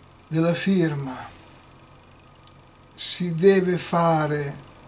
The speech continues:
una cosa per noi, più siamo, più forza uscirà fuori perché questo avvenga, perché questo deve avvenire.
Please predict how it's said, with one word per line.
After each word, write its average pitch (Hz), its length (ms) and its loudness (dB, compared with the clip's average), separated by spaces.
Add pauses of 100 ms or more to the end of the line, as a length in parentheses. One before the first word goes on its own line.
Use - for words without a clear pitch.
una 151 280 -4
cosa 156 400 0
per 143 280 -2
noi, 143 760 -2 (1700)
più 190 160 -4
siamo, 151 840 -2 (840)
più 190 180 -4
forza 165 920 0 (1120)
uscirà 151 420 -4
fuori 151 760 -6 (120)
perché 139 240 -10
questo 151 280 -6
avvenga, 143 640 -4 (440)
perché 139 280 -12
questo 143 800 -4 (280)
deve 147 600 -4
avvenire. 143 920 -8